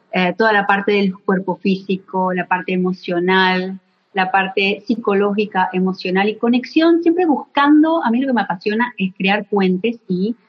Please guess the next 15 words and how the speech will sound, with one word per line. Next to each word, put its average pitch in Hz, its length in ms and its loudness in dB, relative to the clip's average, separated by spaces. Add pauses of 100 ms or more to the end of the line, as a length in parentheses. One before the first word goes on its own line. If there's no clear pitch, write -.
(120)
conexión 208 600 0
de 202 120 0
la 170 120 0
mente, 269 520 0
el 170 120 -6
cuerpo, 202 560 -2 (520)
eh, 170 320 -4
las 180 240 -2
emociones 196 680 0
y 180 100 0
lo 165 100 -4
que 170 60 -8
es 170 100 -8
el 175 80 -4
espíritu. 156 580 -6